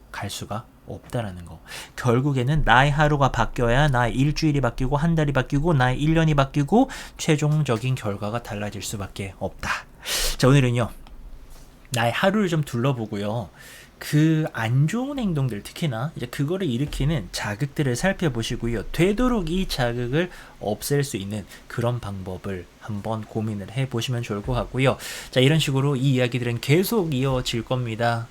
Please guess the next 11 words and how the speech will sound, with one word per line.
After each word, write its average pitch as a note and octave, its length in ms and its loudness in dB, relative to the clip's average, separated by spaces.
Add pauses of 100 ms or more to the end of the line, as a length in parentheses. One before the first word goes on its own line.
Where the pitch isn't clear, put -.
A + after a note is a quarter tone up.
어, G2+ 240 -8
뭔가 C3 260 0
도움이 G3 380 6
된다라고 A#2+ 840 2
생각이 C#3+ 380 -2
되신다면은 A2 760 -4
다음 E3 360 4
영상을 D3 400 2
보는 C#3+ 320 2
것도 F#3+ 240 -4
중요하지만 A2+ 600 -2